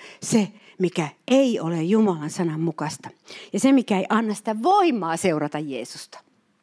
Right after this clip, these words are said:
Se innostaa hetkeksi, ai kun valtavia asioita. Valtava. Sitten me lässähdämme siihen meidän arkeemme ja todellisuutemme,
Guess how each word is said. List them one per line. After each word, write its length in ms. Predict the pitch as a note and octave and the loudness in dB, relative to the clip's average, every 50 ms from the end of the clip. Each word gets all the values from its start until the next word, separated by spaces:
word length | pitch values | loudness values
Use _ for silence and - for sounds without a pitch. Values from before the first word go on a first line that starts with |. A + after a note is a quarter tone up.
| _ _ _ _ _ _ - - - - - - - | _ _ _ _ _ _ -20 -20 -20 -20 -20 -20 -10
Se 120 | - C4+ - | -8 -8 -4
innostaa 720 | - D4+ E4+ F4+ F4 F4 D#4+ C#4+ A#3+ - - - G3 E3+ | 0 2 4 6 6 6 6 4 4 0 -4 -4 -4 -4
hetkeksi, 760 | D#3 D3+ F#3+ G3+ G#3+ - _ - A#3+ - - - - A#3 - _ - - - - - _ _ - | -4 -4 -4 -6 -6 -4 _ -6 -6 -4 -6 -6 -6 -6 -8 _ -16 -20 -20 -20 -20 _ _ -6
ai 160 | - F3+ F3+ - | -6 -6 -6 -6
kun 180 | - F3 D#3+ C#3+ - - D#3 C3+ | -8 -10 -10 -10 -14 -18 -10 -6
valtavia 880 | D#3 E3 F3 G#3+ A#3 A#3+ A#3 G#3 F3+ - - D#3+ C#3+ - A#2+ A2 G#2 - - _ _ _ _ _ _ _ | -2 0 2 2 2 2 0 -2 -4 -6 -10 -12 -12 -12 -12 -12 -12 -14 -14 _ _ _ _ _ _ _
asioita. 680 | - F3+ F3+ F3 - E3 D3 C#3 B2 A#2 - - - - - _ _ _ _ _ _ _ _ _ _ _ _ _ F#3 F3 | -6 -6 -6 -6 -8 -12 -14 -14 -16 -16 -18 -20 -20 -20 -20 _ _ _ _ _ _ _ _ _ _ _ _ _ -6 -6
Valtava. 360 | F#3 F3 - - D#3+ D3 D3+ - - - - - _ | -6 -6 -6 -10 -14 -14 -14 -16 -18 -20 -20 -20 _
Sitten 360 | - - C#4+ C4+ - - G3 | -6 -4 -4 -4 -2 -4 -2
me 180 | F#3+ F3+ F3+ F#3 | -2 0 0 2
lässähdämme 680 | G3 G3+ F#3+ - - F#3+ E3+ - - D#3 D#3 C#3+ C3+ | 0 0 0 -2 -6 -8 -10 -10 -12 -14 -14 -14 -14
siihen 260 | - - - D#3 D3+ D#3+ | -14 -14 -14 -14 -10 -4
meidän 540 | F3 E3+ G#3 B3+ B3 F#3 F#3+ - F3+ F3 - - | 0 2 2 2 2 0 -2 -2 -2 -2 -2 -2
arkeemme 720 | - E3+ D#3 D3 D3+ - - C3+ C3 C3+ C3 A#2 A2 - - - - _ | -2 -2 -2 -2 -4 -6 -10 -12 -10 -10 -10 -10 -10 -12 -16 -20 -18 _
ja 60 | C#3 | -6
todellisuutemme, 880 | - - E3+ E3 D#3 C#3+ C3+ B2+ - - C#3+ G#2 - - C#3 A#2+ A#2 C3 | -2 0 2 2 2 0 -2 -4 -6 -8 -8 -8 -8 -8 -8 -8 -8 -10